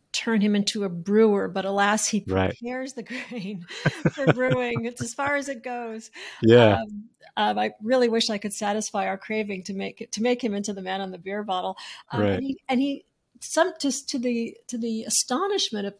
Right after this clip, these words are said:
Speaker 1: of, of people in Boston who aren't necessarily fond of Samuel Adams Senior, he makes a great deal of money at it. He's very successful in his, in his malstering. And he owns a,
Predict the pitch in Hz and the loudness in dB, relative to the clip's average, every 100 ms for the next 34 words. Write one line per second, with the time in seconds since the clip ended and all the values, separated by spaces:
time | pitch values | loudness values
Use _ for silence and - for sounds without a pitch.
0 | - 220 - - _ _ - - - 208 | -8 -8 -8 -16 _ _ -20 -16 -6 -4
1 | - 254 247 214 208 208 - 220 202 208 | 0 0 2 2 4 2 2 2 2 0
2 | 214 208 214 202 196 - 233 285 359 269 | -2 -2 -2 -2 -2 -2 -2 -2 -2 -4
3 | - _ - 220 202 202 190 190 196 220 | -8 _ -6 -2 0 2 0 0 0 0
4 | 208 202 233 262 247 220 202 208 208 202 | 0 0 0 0 -2 -2 -4 -4 -4 -2
5 | 233 330 247 170 - 185 190 196 208 220 | -2 0 -2 -4 -6 -8 -6 -4 -4 -6
6 | - - 277 - - 175 175 196 196 - | -6 -4 -4 -4 -6 -10 -8 -8 -6 -8
7 | - - - _ _ _ - 233 226 190 | -10 -20 -20 _ _ _ 0 4 4 4
8 | 196 214 - 220 185 139 208 - - _ | 2 2 0 -4 -4 -4 -8 -10 -20 _
9 | _ - 220 214 226 247 240 214 | _ -2 2 4 4 4 4 2